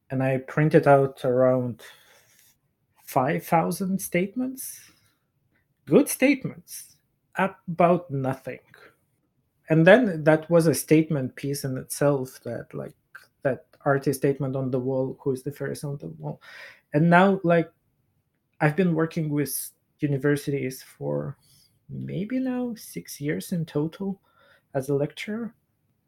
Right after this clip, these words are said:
I understand the significance of the statement, but what is statement in itself? It's not about,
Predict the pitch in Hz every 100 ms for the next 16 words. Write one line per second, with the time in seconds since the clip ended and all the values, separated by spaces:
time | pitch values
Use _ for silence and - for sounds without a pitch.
0 | _ _ - 165 190 190 185 214 240 226
1 | - 160 147 156 175 165 143 139 135 120
2 | - 143 156 156 123 - - _ _ _
3 | _ _ _ - 151 147 _ _ 135 151
4 | 151 - 180 - - 147 135 - 120 -
5 | 139 123 123 - 156 131 110 - - -
6 | _ 151 147 - 160 190 - 185 165 160
7 | 151 147 143 147